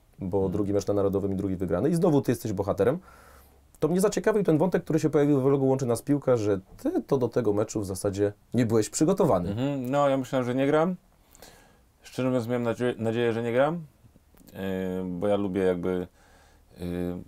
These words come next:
Speaker 2: taki miałem ostatnio rytm za, za trenera Michniewicza, że jak był jakiś ważny mecz, to ja sobie ten mecz wcześniej odpuszczałem i się przygotowałem do tego, do tego ważniejszego.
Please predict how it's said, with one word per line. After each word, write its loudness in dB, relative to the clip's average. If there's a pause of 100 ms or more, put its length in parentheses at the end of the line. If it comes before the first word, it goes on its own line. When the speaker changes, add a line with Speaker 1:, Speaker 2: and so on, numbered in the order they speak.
(200)
Speaker 2:
taki -8
miałem -2
ostatnio -4
rytm -4
za, 0
za -6
trenera -2
Michniewicza, -6
że -2
jak 0
był -4
jakiś -6
ważny -4
mecz, -6
to -8
ja -2
sobie -8
ten -6
mecz -8
wcześniej -10
odpuszczałem -6
i -10
się -14
przygotowałem -8
do -8
tego, -6
do -10
tego -6
ważniejszego. -8